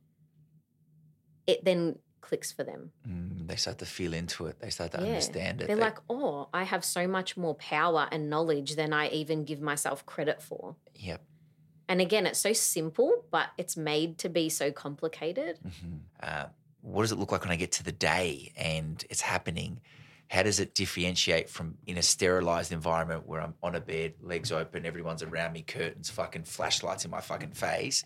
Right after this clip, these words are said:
Speaker 1: Yeah. So
Speaker 2: What
Speaker 1: that's what we're conditioned to think birth is.
Speaker 2: Yeah.
Speaker 1: But that's only recently. Like,
Speaker 2: Yep.
Speaker 1: maybe the last two generations have birthed in a hospital.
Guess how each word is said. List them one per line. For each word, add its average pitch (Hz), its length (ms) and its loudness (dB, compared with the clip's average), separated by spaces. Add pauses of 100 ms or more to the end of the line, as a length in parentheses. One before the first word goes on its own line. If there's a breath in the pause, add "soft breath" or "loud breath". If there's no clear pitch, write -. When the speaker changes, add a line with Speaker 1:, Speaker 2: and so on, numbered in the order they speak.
Speaker 1:
Yeah. 175 560 2
So - 220 4
Speaker 2:
What 214 100 4
Speaker 1:
that's - 320 2
what 254 160 4
we're 247 160 8
conditioned 190 720 2
to 185 120 4
think 175 360 -4
birth 160 360 4
is. 151 500 -2
Speaker 2:
Yeah. 98 360 4 (380 loud breath)
Speaker 1:
But 180 220 4 (220)
that's - 260 2
only 269 460 8
recently. 160 920 0 (520)
Like, 190 140 6
Speaker 2:
Yep. - 80 -6
Speaker 1:
maybe 180 300 4
the 185 120 4
last 170 420 2
two 170 220 0
generations 156 1040 0 (640)
have 156 220 -6
birthed 147 260 2
in 156 100 2
a 143 60 0
hospital. - 600 -4